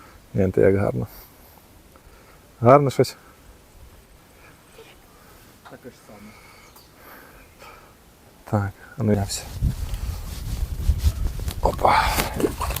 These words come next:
Speaker 1: Є. Все, і всплив, поняв, типу, здався.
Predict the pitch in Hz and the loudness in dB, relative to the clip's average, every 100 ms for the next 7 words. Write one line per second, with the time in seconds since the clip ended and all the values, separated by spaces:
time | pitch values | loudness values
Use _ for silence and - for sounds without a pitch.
0 | - - - - - 104 95 - - - | -8 -8 -6 -8 -4 0 0 -2 -8 -10
1 | - - - - - - - - - - | -10 -10 -12 -14 -12 -10 -8 -10 -10 -12
2 | - - - - - - - 123 113 - | -14 -12 -12 -12 -12 -8 0 6 6 6
3 | - 107 - - 117 - - 120 107 113 | 4 2 6 6 6 2 6 6 10 8
4 | - - | 8 -4